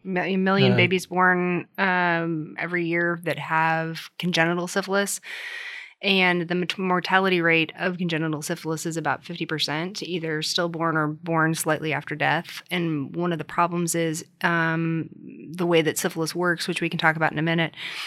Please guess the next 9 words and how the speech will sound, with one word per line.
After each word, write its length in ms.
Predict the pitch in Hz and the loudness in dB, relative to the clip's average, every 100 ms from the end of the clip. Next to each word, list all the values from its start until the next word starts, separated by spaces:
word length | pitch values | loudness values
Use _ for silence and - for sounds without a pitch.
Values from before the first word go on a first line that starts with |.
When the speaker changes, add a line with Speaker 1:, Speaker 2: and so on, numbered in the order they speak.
| - - - | -12 -16 -2
Speaker 1:
You 140 | 196 | 4
may 240 | 190 170 175 | 8 8 8
not 240 | 170 - | 6 4
realize 760 | 165 180 226 185 151 165 165 165 | 0 2 2 2 2 0 -2 -4
that 160 | 170 | -6
you 120 | 160 160 | -6 -4
have 560 | - 320 320 - - - | 4 4 4 0 -6 -8
syphilis 800 | - 175 160 165 160 - - - _ _ _ - | -4 -4 -2 -2 -2 -2 -4 -6 _ _ _ -4
until 540 | 190 180 170 160 | -2 0 2 2